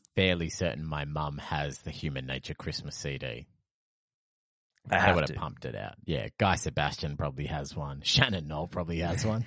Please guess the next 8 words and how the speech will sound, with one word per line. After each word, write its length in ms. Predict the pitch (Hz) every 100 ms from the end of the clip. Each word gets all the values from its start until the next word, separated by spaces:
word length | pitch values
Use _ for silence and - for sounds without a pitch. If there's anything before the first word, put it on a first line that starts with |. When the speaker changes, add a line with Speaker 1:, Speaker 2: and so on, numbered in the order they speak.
| -
Speaker 1:
<laughs> 120 | -
Jingle 560 | - 190 123 185 214
bells, 1040 | 185 208 269 285 285 247 196 151 - - -
mate. 480 | 120 117 92 139 -
<laughs> 1300 | 117 123 - - _ - - - - _ - - - - - - 185 - 170 - - - 208 160 _
For 80 | -
those, 300 | 98 110 107
uh, 420 | 104 90 87 85